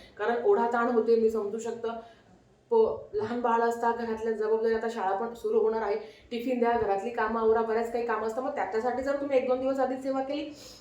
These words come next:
तरी हरकत नाही. मला फक्त एक सांगायचं की असंख्य स्वामी भक्तांनी मिळून आपल्याला ही सामूहिक सेवा करायची आहे आणि काहीही न मागता सेवा करायची आहे. बघा, आयुष्याचं सोनं येईल, महाराज सगळ्या इच्छा, सगळ्यांना सगळं देतात, पण कधी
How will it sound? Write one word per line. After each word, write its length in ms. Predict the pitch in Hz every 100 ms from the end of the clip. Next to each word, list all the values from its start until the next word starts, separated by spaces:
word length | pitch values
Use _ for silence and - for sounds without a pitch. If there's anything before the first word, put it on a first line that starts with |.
| -
तरी 140 | 247 302
हरकत 360 | 277 233 233
नाही. 120 | 226 208
मला 180 | 208
फक्त 240 | 240 240 247
एक 80 | 240
सांगायचं 380 | 247 277 427
की 120 | 247 220
असंख्य 360 | 285 359 359 359
स्वामी 280 | 302 240
भक्तांनी 500 | 247 233 247 233 240
मिळून 240 | 240 247 302
आपल्याला 260 | 247 240
ही 60 | 233
सामूहिक 320 | 226 220 226
सेवा 220 | 240 233
करायची 300 | 226 220 220
आहे 460 | 247 240 - - - - - - - - - -
आणि 120 | 214
काहीही 480 | 220 220 220 220 302
न 60 | 294
मागता 400 | 233 214 - 196
सेवा 220 | 208 196
करायची 360 | 196 185 175 185
आहे. 400 | 180 190 - -
बघा, 180 | 214 233
आयुष्याचं 580 | 247 214 226 - 226 247
सोनं 320 | 254 226 240
येईल, 220 | 240 247 - - 220
महाराज 400 | 233 233 233 -
सगळ्या 380 | 240 226 254
इच्छा, 360 | 240 - 240 240 -
सगळ्यांना 640 | 233 - 202 226 269 269 277
सगळं 320 | 254 196 202
देतात, 220 | 202 190
पण 200 | - 214
कधी 460 | 226 240 302 -